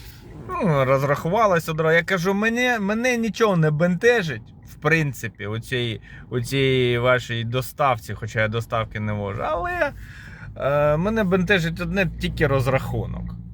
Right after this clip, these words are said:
Тобто, отак, цинічно розсуждає. Бо якщо навіть там, отам от, щось заборонене, та я знаю, як від цього спригнути, і ще й буду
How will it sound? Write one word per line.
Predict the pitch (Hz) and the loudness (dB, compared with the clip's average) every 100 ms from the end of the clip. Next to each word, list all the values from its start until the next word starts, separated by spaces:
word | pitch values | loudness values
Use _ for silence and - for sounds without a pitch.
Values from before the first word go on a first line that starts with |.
| - - - | -16 -16 -14
Тобто, | - 90 - 113 | -12 -12 -6 -4
отак, | 117 110 - | -2 -2 0
цинічно | 139 139 120 123 | 2 2 0 -2
розсуждає. | 117 117 120 113 110 87 - - | 0 -2 -2 -6 -4 -6 -8 -10
Бо | 110 127 131 135 131 131 123 - - - - - - | -4 0 2 2 2 0 -2 -12 -20 -20 -20 -16 0
якщо | 147 208 - 190 | 4 4 2 0
навіть | 180 190 170 151 | 2 2 2 -2
там, | - 170 151 117 | -2 0 0 0
отам | 135 139 160 151 123 | 0 0 2 2 0
от, | 95 - - _ _ | -6 -12 -20 _ _
щось | 185 160 | -4 -2
заборонене, | 147 175 165 190 196 151 123 110 104 - | 0 0 0 0 2 0 -4 -6 -8 -4
та | 190 | 2
я | 220 208 | 4 2
знаю, | 180 208 196 180 170 | 0 0 2 2 0
як | 156 165 | -2 -4
від | 160 | -10
цього | - 165 151 147 131 | -4 -2 -2 -4 -8
спригнути, | - - 170 165 151 139 139 131 113 - - - | -10 -6 -4 -4 -4 -4 -4 -4 -6 -12 -12 -10
і | 143 139 143 | -4 0 0
ще | 139 160 | -2 -2
й | 156 143 139 135 131 | 0 0 0 0 0
буду | 123 139 131 | -2 -4 0